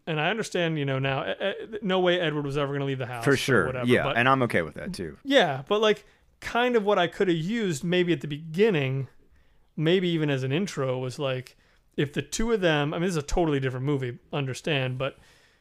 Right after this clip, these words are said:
Speaker 1: the two of them are, like, all packed, "We gotta get as far away from this house as we can." And they do, and they go, and they go, and they go, and they end up in this inn in some village that's far away. And that night, those things come at 'em.
Speaker 2: Yeah.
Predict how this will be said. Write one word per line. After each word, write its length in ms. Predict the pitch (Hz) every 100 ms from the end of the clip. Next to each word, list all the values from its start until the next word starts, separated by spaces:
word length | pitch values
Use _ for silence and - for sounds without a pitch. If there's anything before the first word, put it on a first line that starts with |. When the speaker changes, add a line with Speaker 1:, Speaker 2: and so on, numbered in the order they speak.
| _ _ _ -
Speaker 1:
the 100 | 151
two 280 | - 233 240
of 60 |
them 440 | 185 151 143 143 - -
are, 120 | 139
like, 240 | 131 127 _
all 220 | 180 208
packed, 580 | 202 170 151 143 131 - - _ _ -
"We 100 | 160
gotta 120 | 156
get 60 | 143
as 120 | 131
far 180 | - 208
away 140 | 208
from 80 | 175
this 120 | 185 165
house 240 | 165 143
as 80 | 143
we 80 | 139
can." 240 | 143 127
And 120 | 160
they 100 | 139
do, 280 | 135 - 180
and 100 | 135
they 100 | 127
go, 280 | 131 202 196
and 80 | 190
they 80 |
go, 160 | 180 170
and 80 | 165
they 60 |
go, 200 | 151 156
and 80 | 147
they 60 | 156
end 160 | 165
up 80 | 151
in 80 | 151
this 180 | 139 - -
inn 200 | 180 175
in 100 | 151
some 240 | 180 147
village 320 | 135 156 151
that's 140 | 139 -
far 320 | - 170 175
away. 400 | 156 131 127 127 _ _ _ _
And 220 | 139 131
that 260 | 139 190 208
night, 400 | 165 156 156 160
those 300 | 160 165 160
things 240 | 180 165 -
come 220 | 156 143
at 180 | 131 131
'em. 120 | - _ _ _
Speaker 2:
Yeah. 300 | 101 101 92